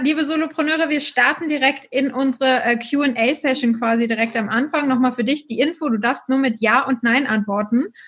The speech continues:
Und, ähm, wir gucken dann mal, wo sind vielleicht Punkte, wo wir noch anknüpfen können, äh, auch was das Thema Energie vielleicht angeht.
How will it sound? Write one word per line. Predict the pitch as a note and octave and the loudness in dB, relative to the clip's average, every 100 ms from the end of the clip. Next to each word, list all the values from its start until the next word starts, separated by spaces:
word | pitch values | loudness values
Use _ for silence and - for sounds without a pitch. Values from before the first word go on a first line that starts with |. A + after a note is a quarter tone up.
| - _ | -20 _
Und, | - C4+ C4+ B3+ - | 0 4 2 0 2
ähm, | B3 B3 B3 B3 A#3 - - | 2 4 2 2 -2 -8 -6
wir | A3+ A#3 | -4 -2
gucken | D#4+ E4 C4+ | -4 -2 2
dann | C4 | 4
mal, | B3+ B3+ A3+ | 4 2 2
wo | C4 | 2
sind | B3 B3+ | 2 0
vielleicht | B3 A#3+ - | 0 -2 -2
Punkte, | C4+ C#4 A3+ | -2 0 -2
wo | A3 | 0
wir | A3 | 0
noch | G#3+ | 0
anknüpfen | - A#3+ B3+ C4+ - A#3+ | 0 0 0 -4 -2 -2
können, | A#3 B3 A#3 A3+ A3 | 2 4 4 4 0
äh, | G#3+ G#3+ G#3 - | -2 -2 -2 -2
auch | G#3+ A3 | -2 -2
was | A3 | -6
das | G#3 | -6
Thema | - A#3 G#3+ | 0 2 2
Energie | G3+ G3+ G3 G#3 | 0 0 0 -2
vielleicht | G3+ G3 F#3+ - | -2 -6 -8 -10
angeht. | G3 F#3+ G3+ G4 | -6 -4 0 -2